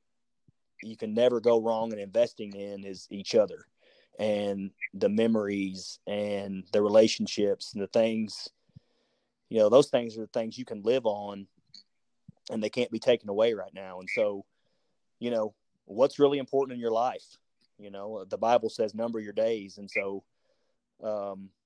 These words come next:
you know, we're in that type of, of time right now. Use this time to, to reflect and, and be with your family and friends and loved ones. But,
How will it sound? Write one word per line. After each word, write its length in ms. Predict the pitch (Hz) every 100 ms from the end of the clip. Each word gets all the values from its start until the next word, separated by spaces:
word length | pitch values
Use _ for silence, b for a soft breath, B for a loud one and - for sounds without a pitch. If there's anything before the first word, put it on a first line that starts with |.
| _ _
you 100 | -
know, 140 | 104 107
we're 180 | 117 120
in 80 |
that 160 | 120 127
type 260 | - 123 113
of, 140 | 101 - 92
of 260 | 80 -
time 360 | - 127 143 113
right 160 | 101
now. 220 | 101 101 98
Use 320 | 107 139 127
this 180 | 139 -
time 440 | 131 131 135 117
to, 300 | 107 98 98 _ _ _ _ _ _
to 340 | - 101 95 95
reflect 760 | 101 101 - 113 120 131 - 107
and, 240 | 95 92 - b b b -
and 120 | 98
be 140 | 110 120
with 120 | -
your 80 | 110
family 380 | 117 117 117
and 120 | 107 -
friends 360 | 117 120 117
and 100 | 104
loved 240 | 104 123 113
ones. 320 | 104 101 -
But, 240 | 101 101